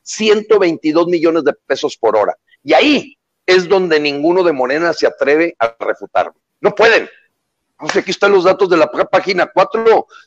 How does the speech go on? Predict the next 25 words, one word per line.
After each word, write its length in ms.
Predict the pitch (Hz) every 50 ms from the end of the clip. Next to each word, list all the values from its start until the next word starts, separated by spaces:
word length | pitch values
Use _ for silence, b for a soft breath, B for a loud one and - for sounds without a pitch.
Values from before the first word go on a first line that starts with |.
| b
del 160 | - 147 143
informe 340 | 139 135 - 156 180 185 196
a 20 | 185
la 120 | 175 156
Cámara 320 | - 170 180 196 185 180
de 60 | 165 156
Diputados 520 | 143 - - 127 _ 156 175 202 196 170
de 80 | 170 147
la 80 | 135
Secretaría 360 | - 143 - - _ 143 160
de 40 | 180
Hacienda 200 | 143 147 170 165
y 20 | -
Crédito 260 | - 175 175 - -
Público. 640 | - - 170 220 233 233 _ - 214 190 - - b b b _
Yo 100 | 160 175
sí 240 | - - _ - 220
los 200 | 220 208 175 135
veo. 320 | 156 208 240 233 190 - - - -
Siempre 440 | - - - 233 262 262 - - 202
salen 320 | - - 208 226 226 202
el 120 | 180 156 151
día 160 | 180 196 190
último 400 | 180 208 220 - _ 220 185 170
cuando 320 | _ 160 151 147 131 -